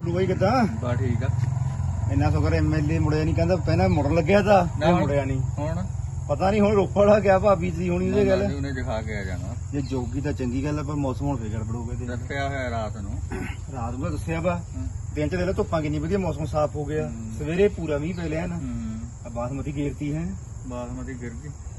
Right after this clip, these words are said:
Speaker 2: ਚੱਲ ਮੈਂ ਕਿਹਾ ਗੱਦਰ ਜੀ ਉਹਦੇ ਵੱਢ ਦਿੰਦਾ ਲਾਲੀ ਨੂੰ ਕੱਲ੍ਹ ਕੋਲੋਂ ਨੂੰ ਪਰਸੋਂ ਨੂੰ।
Speaker 1: ਚੱਲ ਵੱਢ ਲੈ, ਜਿੱਦਣ ਵੱਢਣੀ ਵਾਲਾ ਇੱਧਰ ਨੂੰ ਕੰਬਾਈਨ ਕੱਢ ਲੂਗੇ ਕਿਹਾ ਸੀ।
Speaker 2: ਨਾ ਵੱਢ ਦਿੰਦਾ, ਇੱਥੇ ਹੀ ਵੱਢ ਦੇਣੀ ਆ, ਇੱਧਰ ਨੂੰ ਵੱਢ ਦਿੰਦਾ ਇੱਥੇ ਜੀ।
Speaker 1: ਹਲੇ ਰੁਕ ਜਾ ਇੱਕ ਦੋ ਦਿਨ ਹੋਰ।
Speaker 2: ਦੱਸ ਦੇ ਉਹਨੂੰ ਕਿ ਦੋ ਤਾਂ ਭਰੀਆਂ, ਇੱਕ ਮੈਂ ਰੇਹੜੀ 'ਤੇ ਲੱਦ ਲੈ ਜਾ ਉਹਦੇ ਪਰ।
Speaker 1: ਨਾ, ਨਾ, ਉਹ ਤਾਂ ਹੈ।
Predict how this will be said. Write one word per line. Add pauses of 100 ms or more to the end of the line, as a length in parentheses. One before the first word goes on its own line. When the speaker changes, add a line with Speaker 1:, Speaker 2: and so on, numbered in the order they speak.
(300)
Speaker 2:
ਚੱਲ
ਮੈਂ
ਕਿਹਾ
ਗੱਦਰ
ਜੀ
ਉਹਦੇ
ਵੱਢ
ਦਿੰਦਾ
ਲਾਲੀ
ਨੂੰ
ਕੱਲ੍ਹ
ਕੋਲੋਂ
ਨੂੰ
ਪਰਸੋਂ
ਨੂੰ। (800)
Speaker 1:
ਚੱਲ
ਵੱਢ
ਲੈ,
ਜਿੱਦਣ
ਵੱਢਣੀ
ਵਾਲਾ
ਇੱਧਰ
ਨੂੰ
ਕੰਬਾਈਨ
ਕੱਢ
ਲੂਗੇ
ਕਿਹਾ
ਸੀ। (200)
Speaker 2:
ਨਾ
ਵੱਢ
ਦਿੰਦਾ,
ਇੱਥੇ
ਹੀ
ਵੱਢ
ਦੇਣੀ
ਆ,
ਇੱਧਰ
ਨੂੰ
ਵੱਢ
ਦਿੰਦਾ
ਇੱਥੇ
ਜੀ। (100)
Speaker 1:
ਹਲੇ
ਰੁਕ
ਜਾ
ਇੱਕ
ਦੋ
ਦਿਨ
ਹੋਰ। (200)
Speaker 2:
ਦੱਸ
ਦੇ
ਉਹਨੂੰ
ਕਿ
ਦੋ
ਤਾਂ
ਭਰੀਆਂ,
ਇੱਕ (100)
ਮੈਂ
ਰੇਹੜੀ
'ਤੇ
ਲੱਦ (120)
ਲੈ
ਜਾ
ਉਹਦੇ
ਪਰ।
Speaker 1:
ਨਾ,
ਨਾ,
ਉਹ
ਤਾਂ
ਹੈ।